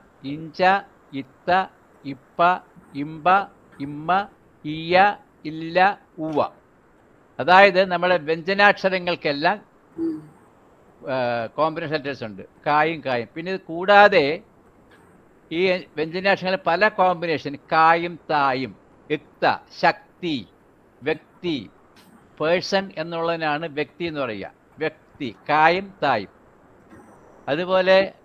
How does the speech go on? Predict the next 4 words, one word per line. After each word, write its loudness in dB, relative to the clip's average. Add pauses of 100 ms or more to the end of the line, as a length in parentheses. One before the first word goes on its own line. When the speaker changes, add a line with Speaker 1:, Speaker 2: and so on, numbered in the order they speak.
(300)
Speaker 1:
കായും 2
ളായും, 2 (180)
ക്ലിപ്തം, -6 (440)
ക്ലിപ്പ്. -8